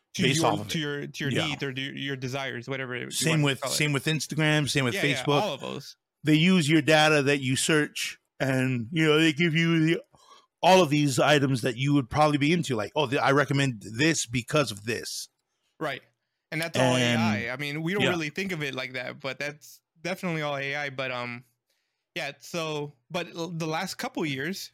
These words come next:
Speaker 1: we've been having crazy, crazy jumps in A I, right? We have, uh,
Speaker 2: Mm-hmm.
Speaker 1: uh, Chat G P T, right?
Speaker 2: Yep, yep. We, I've used that a couple of times for,
Speaker 1: Actually,
Speaker 2: um,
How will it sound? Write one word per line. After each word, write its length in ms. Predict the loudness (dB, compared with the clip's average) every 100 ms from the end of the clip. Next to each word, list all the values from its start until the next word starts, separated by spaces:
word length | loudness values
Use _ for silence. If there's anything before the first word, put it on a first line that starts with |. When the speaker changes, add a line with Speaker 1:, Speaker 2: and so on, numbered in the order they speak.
| _
Speaker 1:
we've 280 | -8 -8 -6
been 140 | -4
having 580 | -2 -2 -4 -6 -6 -10 _ _ _ _ -10
crazy, 580 | -4 -2 -2 -2 -2 -4
crazy 440 | -6 -4 -2 -2
jumps 480 | -4 -4 -4 -6 -8
in 180 | -6 -6
A 200 | -6 -6
I, 120 | -6
right? 200 | -4 -4
We 100 | -4
have, 240 | -4 -4
uh, 320 | -4 -2 -4 -6 -6
Speaker 2:
Mm-hmm. 400 | -2 0 0 -4 -6 _
Speaker 1:
uh, 120 | -8 -6
Chat 340 | -6 -6 -6
G 160 | -8 -6
P 140 | -6
T, 300 | -4 -4 -2
right? 300 | -4 -6 -8 -16 _ _ _ _ _
Speaker 2:
Yep, 360 | 0 2 2 0
yep. 260 | 0 0 2
We, 280 | 0 2 2
I've 180 | 2 2
used 220 | -2 2
that 200 | 4 4
a 40 |
couple 260 | 2 0 0
of 60 | 2
times 420 | 2 2 0 -4
for, 400 | -2 2 2 2
Speaker 1:
Actually, 280 | 2 0 -2
Speaker 2:
um, 180 | -6